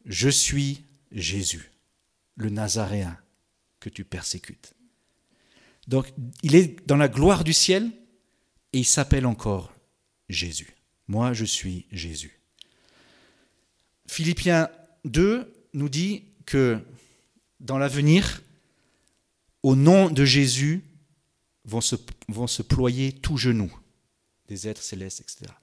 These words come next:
Au nom de Jésus. Euh,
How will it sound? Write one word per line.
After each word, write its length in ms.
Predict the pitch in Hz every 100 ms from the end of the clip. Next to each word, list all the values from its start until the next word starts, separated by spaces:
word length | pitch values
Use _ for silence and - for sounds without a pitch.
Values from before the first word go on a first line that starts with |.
| _ _ _ _ _
Au 120 | 123 120
nom 420 | 127 147 170 156 -
de 160 | 104
Jésus. 520 | 98 92 90 80 80 - _ _ _ _ _ _ _ _ _ _ _ _ _ _ _ _ _ _ _ _ _ _ _ _ _ 123
Euh, 880 | 113 110 101 101 98 95 92 90